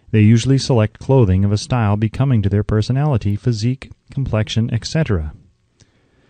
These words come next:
When employing salesmen, the more capable sales manager looks for the quality of personal magnetism as the first requirement of a salesman. People who lack sex energy will never become enthusiastic,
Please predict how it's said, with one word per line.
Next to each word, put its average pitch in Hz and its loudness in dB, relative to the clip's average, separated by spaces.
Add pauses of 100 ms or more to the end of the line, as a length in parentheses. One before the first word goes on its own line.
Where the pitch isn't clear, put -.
(240)
When 135 2
employing 240 0
salesmen, 98 0 (200)
the 123 -4
more 147 2
capable 185 -2
sales 123 0
manager 92 0
looks 120 0
for - -2
the 143 0
quality 110 -2
of 113 -6
personal 104 0
magnetism 104 -2
as 98 -2
the 117 -2
first - -6
requirement 107 -2
of 127 -2
a 139 0
salesman. 104 -6 (840)
People 247 0
who 202 4
lack 143 0
sex 135 -4
energy 92 0
will 127 0
never 135 0
become 135 0
enthusiastic, 120 -2